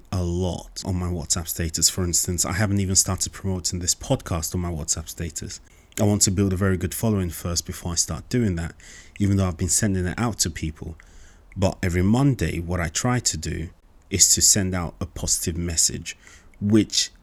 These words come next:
is generally aligned with the episode of that podcast for that week. So I was quite impressed with the fact that he noticed. And that's what's bringing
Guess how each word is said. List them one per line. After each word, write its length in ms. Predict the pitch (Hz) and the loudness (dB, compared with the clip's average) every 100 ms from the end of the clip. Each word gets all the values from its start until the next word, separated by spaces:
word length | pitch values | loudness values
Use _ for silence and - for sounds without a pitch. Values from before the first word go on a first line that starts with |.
| _ | _
is 180 | 110 98 | 2 2
generally 480 | 90 123 120 110 104 | 2 4 6 6 6
aligned 720 | 95 95 98 104 101 90 87 | 4 4 4 4 4 2 0
with 460 | 87 92 87 82 - - - | 0 0 0 -2 -6 -14 -10
the 540 | 95 98 92 90 - - | -2 2 2 0 -4 0
episode 680 | 110 - - - 101 92 - | 0 2 2 4 4 2 0
of 200 | 90 85 | -2 -2
that 200 | 90 85 - - | -4 -4 -6 -8
podcast 720 | - 92 - 85 82 80 - | -4 -4 -6 -8 -6 -6 -6
for 100 | - | -6
that 240 | 85 - | -6 -6
week. 400 | 85 90 - - - - - | -4 -4 -6 -12 -20 -20 -6
So 160 | - 131 | 2 2
I 80 | 98 | 4
was 160 | 120 | 2
quite 800 | - - 143 151 143 - - - - | 0 0 2 4 2 -2 -6 -6 0
impressed 440 | 120 123 - 127 - | 4 4 4 2 2
with 60 | |
the 60 | 101 | 0
fact 280 | - 101 - | 0 -2 -2
that 140 | 92 | -4
he 140 | - 95 | 0 2
noticed. 720 | 98 113 104 - 73 - - - - - - - - | 2 2 0 -4 -4 -6 -8 -20 -20 -20 -20 -20 -4
And 200 | 113 101 - | 0 0 2
that's 440 | 127 127 - - - | 0 2 2 0 -4
what's 580 | - 104 107 104 - - | -4 0 2 0 0 0
bringing 580 | - 98 107 98 95 92 | -2 -2 2 2 2 0